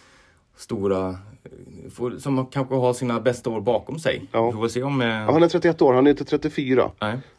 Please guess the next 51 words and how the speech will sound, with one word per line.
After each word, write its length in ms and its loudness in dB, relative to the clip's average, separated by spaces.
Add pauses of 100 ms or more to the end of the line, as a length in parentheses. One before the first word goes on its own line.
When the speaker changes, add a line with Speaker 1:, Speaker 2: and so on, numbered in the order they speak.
Speaker 2:
Eh, 400 0
så 160 -2
får 120 -4
man 80 4
ju 40 2
se, 120 0
ja, 140 0
hur 80 2
mycket 260 2
har 40 4
han 100 2
spelat 680 0 (120)
sista 240 -4
året? 420 2
Speaker 1:
Ja, 80 -10
det 60 0
är 60 0
mer 180 -4
än 80 -2
jag 80 -4
vet. 260 -8
Speaker 2:
Det 60 6
är 40 6
som 100 6
jag, 200 6
jag 80 4
kollade 240 2
på 80 -2
faktiskt 220 0
igår. 540 0 (260)
Vet 300 0
man, 160 0 (640)
jag 120 -2
sitter 180 -6
på 60 0
toa 260 4
på 80 2
jobbet. 300 4 (200)
Speaker 1:
Mm. 160 -6 (440)
Speaker 2:
Jag 100 -6
tittar 240 2
i 40 2
telefonen, 600 4
så 80 -6
att, 100 -6
ja, 180 -2
men 200 4
jag 140 6
ska 120 -2
kolla 200 2
upp 140 2